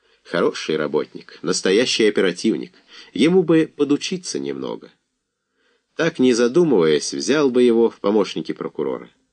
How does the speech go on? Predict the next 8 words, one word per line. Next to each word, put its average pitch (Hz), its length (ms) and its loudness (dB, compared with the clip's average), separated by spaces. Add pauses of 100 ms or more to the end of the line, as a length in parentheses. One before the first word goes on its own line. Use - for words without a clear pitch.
(340)
Алексей 78 420 0
Владимирович 113 640 2
сел - 220 0
в - 80 -10
кресло 123 380 0
и 98 180 -2
деловито 90 440 0
продолжал. 85 580 -6